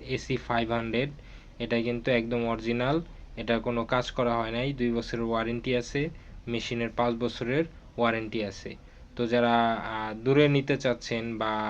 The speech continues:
আহ, ঘরে বসে নিতে চাচ্ছেন, তাদের জন্য আমাদের, আহ, কুরিয়ারের মাধ্যমটা আমরা অ্যাভেলেবল রেখেছি। সারা বাংলাদেশে আমরা কুরিয়ারের মাধ্যমে দিয়ে থাকি। আর এই মেশিন সম্পর্কে আরও ডিটেলস জানতে বা যে কোনো গার্মেন্টসের যে কোনো মেশিন সম্পর্কে ডিটেল জানতে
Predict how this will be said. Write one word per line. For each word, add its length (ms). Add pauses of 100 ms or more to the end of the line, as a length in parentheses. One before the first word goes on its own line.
আহ, 760 (100)
ঘরে 260
বসে 260
নিতে 280
চাচ্ছেন, 440
তাদের 320
জন্য 280
আমাদের, 580 (540)
আহ, 200
কুরিয়ারের 760
মাধ্যমটা 560
আমরা 180
অ্যাভেলেবল 500
রেখেছি। 520 (340)
সারা 240
বাংলাদেশে 500
আমরা 180
কুরিয়ারের 420
মাধ্যমে 420
দিয়ে 200
থাকি। 360 (540)
আর 140
এই 140
মেশিন 320
সম্পর্কে 680
আরও 260
ডিটেলস 520
জানতে 380
বা 180
যে 260
কোনো 320
গার্মেন্টসের 480
যে 160
কোনো 220
মেশিন 300
সম্পর্কে 460
ডিটেল 380
জানতে 500